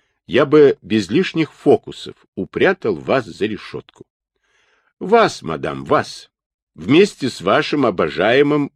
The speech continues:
Джоном Вареном. Барбара ничего не ответила,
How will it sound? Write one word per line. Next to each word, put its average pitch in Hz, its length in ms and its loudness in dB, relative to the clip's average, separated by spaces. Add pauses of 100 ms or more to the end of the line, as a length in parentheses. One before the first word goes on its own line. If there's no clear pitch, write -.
Джоном 110 520 -2
Вареном. 67 600 -10 (1600)
Барбара 151 680 2 (100)
ничего 104 360 -6
не 113 120 -2
ответила, 69 580 -10